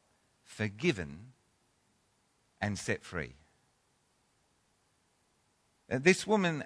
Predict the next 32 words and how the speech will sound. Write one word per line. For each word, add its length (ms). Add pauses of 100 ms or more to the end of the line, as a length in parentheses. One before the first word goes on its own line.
(100)
has 360
truly 400
been 240
saved. 400
She 460
is 200
God's 340
daughter. 420 (1900)
Uh, 120
"Go 280
in 140
peace 380
and 120
be 120
freed 300
from 180
your 80
suffering." 500
Literally, 500 (260)
"Go 200
in 120
peace 480
and 160
be 140
healthy." 520 (280)
This 220
is 120
a 60
blessing. 440 (580)
Uh, 100
both 400 (100)
"go" 400